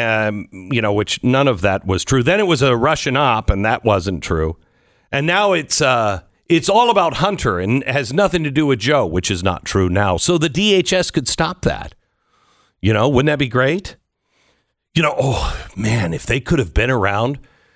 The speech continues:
when the disinformation of, "If you like your health care, you can keep it." Wouldn't it have been great if the government would have had that disinformation stopped?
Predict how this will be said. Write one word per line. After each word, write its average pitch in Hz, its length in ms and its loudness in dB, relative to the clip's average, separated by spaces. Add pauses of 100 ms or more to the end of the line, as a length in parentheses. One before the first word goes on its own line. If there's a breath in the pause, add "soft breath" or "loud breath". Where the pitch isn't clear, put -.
(280 soft breath)
when 113 580 2 (100)
the 104 140 0
disinformation 127 840 0
of, 101 440 -2
"If 107 180 0
you 107 80 0
like 101 320 0
your 117 140 0
health 113 300 -2
care, 131 280 0
you 98 200 0
can 92 220 0
keep - 360 -2
it." 147 240 -4 (1200)
Wouldn't 123 400 4
it - 20 4
have 190 140 2
been 113 240 -2
great 104 520 0
if 101 140 -2
the 90 140 -4
government 123 640 0
would 104 240 0
have 135 100 0
had 107 480 -2
that 107 360 0
disinformation 117 1000 0
stopped? 95 760 -2